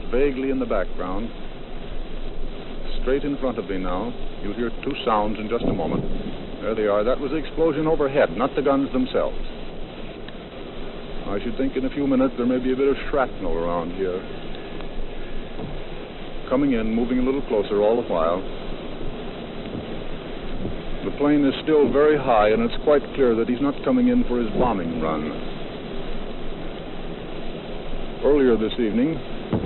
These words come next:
we could hear occasionally, again, those were explosions overhead. Earlier this evening, we heard a number of bombs go sliding and slithering across to fall several blocks away.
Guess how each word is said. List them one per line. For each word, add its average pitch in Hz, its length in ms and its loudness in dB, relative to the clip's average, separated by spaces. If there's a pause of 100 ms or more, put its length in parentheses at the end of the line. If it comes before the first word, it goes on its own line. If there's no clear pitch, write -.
(140)
we 110 160 2
could - 160 4
hear 135 160 4
occasionally, 117 640 0 (720)
again, 127 380 -2
those 135 220 0
were 123 120 -2
explosions 113 540 -2
overhead. 101 420 0 (960)
Earlier 127 300 4
this 113 180 0
evening, 120 380 0 (560)
we 113 80 0
heard 117 200 -2
a 113 80 -2
number 123 280 0
of 98 160 -2
bombs 104 460 0
go 104 120 2 (180)
sliding 110 380 4
and 107 120 -2 (180)
slithering 104 440 -2
across 101 380 2 (840)
to - 160 -4
fall 123 280 8 (120)
several 110 240 4
blocks 110 360 2
away. 92 360 0